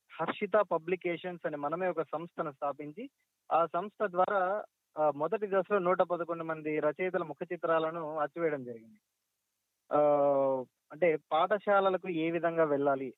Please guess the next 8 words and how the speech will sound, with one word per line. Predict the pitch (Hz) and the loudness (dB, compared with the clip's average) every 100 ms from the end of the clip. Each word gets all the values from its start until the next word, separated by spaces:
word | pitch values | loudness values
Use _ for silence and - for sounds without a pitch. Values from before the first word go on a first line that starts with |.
| - | -8
ఆహ్, | 135 131 131 | -6 -4 -6
పిల్లల్లోకి | - 170 196 190 196 175 | -6 0 2 4 0 -2
ఏ | 165 | -4
విధంగా | 165 170 170 | -4 -4 -4
చేరాలి | 160 156 160 160 160 | -4 -4 -2 -2 -2
అన్న | 156 147 | -4 -6
ప్రయత్నాన, | 143 147 160 160 160 156 160 165 _ _ _ - | -2 0 -2 -4 -6 -4 -6 -8 _ _ _ -2
ఆహ్, | 143 139 | 2 2